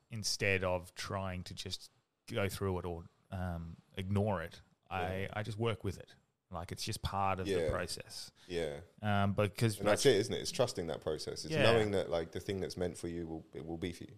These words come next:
Speaker 1: Yes.
Speaker 2: Yeah.
Speaker 1: Um, so yeah, it's just a, it's just a, something that I've always liked. And
Speaker 2: Yeah.
Speaker 1: I see these are four tattoos that I wanted
Speaker 2: Yeah.
Speaker 1: for the last ten years, and I've just like, "I want that one, I want that one." Over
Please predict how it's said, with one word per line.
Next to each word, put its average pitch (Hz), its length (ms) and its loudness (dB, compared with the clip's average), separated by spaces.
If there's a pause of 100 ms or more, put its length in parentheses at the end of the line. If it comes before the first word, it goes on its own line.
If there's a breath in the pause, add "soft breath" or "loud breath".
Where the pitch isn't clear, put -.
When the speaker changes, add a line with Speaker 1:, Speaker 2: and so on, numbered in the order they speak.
(120)
Speaker 1:
Yes. - 340 0 (100)
Speaker 2:
Yeah. - 100 -6 (520 loud breath)
Speaker 1:
Um, 101 500 2
so - 160 2
yeah, 95 360 6
it's 117 220 0
just 131 260 4
a, 101 220 4 (200)
it's 160 200 4
just - 240 2
a, 156 120 4
something 170 320 2
that 151 100 0
I've 123 380 6
always 117 420 2
liked. 95 400 2 (160)
And 117 180 6
Speaker 2:
Yeah. 147 240 6
Speaker 1:
I - 40 -4
see 151 200 6
these 151 300 4
are 107 60 8
four 113 480 6
tattoos 87 560 -2
that 92 100 -2
I 92 100 0
wanted 92 500 -6 (220)
Speaker 2:
Yeah. 82 220 -6 (220)
Speaker 1:
for - 60 -12
the 123 80 -4
last 120 280 0
ten 135 220 2
years, 107 260 0
and 90 100 -2
I've 95 60 0
just 104 220 0
like, 98 180 -2
"I 107 80 0
want 120 220 4
that 92 160 -2
one, 90 180 -2
I 92 60 2
want 110 260 6
that 98 140 -2
one." 92 140 -4
Over 117 360 8